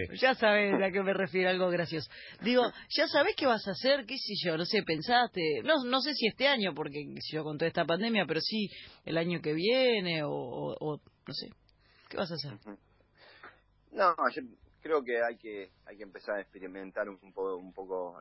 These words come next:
Speaker 2: las cosas de, de esto que, que es nuevo para mí y, y hoy por hoy tengo, tengo la, la, la idea de seguir trabajado, trabajando en San Lorenzo, estar ligado en el club,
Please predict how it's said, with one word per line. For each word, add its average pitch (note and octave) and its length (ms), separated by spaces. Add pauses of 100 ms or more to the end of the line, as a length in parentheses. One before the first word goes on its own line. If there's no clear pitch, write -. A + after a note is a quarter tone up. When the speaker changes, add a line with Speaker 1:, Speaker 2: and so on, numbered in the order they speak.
(100)
Speaker 2:
las - 140
cosas A#2 420
de, F2+ 80 (280)
de F2 100
esto F2 340
que, E2+ 80 (220)
que F2 80
es E2+ 60
nuevo F#2+ 340
para F2 240
mí A#2 720
y, F2 40 (640)
y - 80
hoy G#2+ 140
por A2+ 180
hoy C3 160
tengo, F#2 840 (960)
tengo G2+ 420
la, F#2+ 240
la, F2 300
la F#2+ 140
idea A2+ 280
de G2+ 120
seguir G2 240
trabajado, F#2+ 640 (100)
trabajando G2 420
en F#2 60
San F2+ 160
Lorenzo, C#3 420
estar F#2+ 200
ligado F#2+ 480 (140)
en F#2 120
el F#2+ 100
club, C3+ 300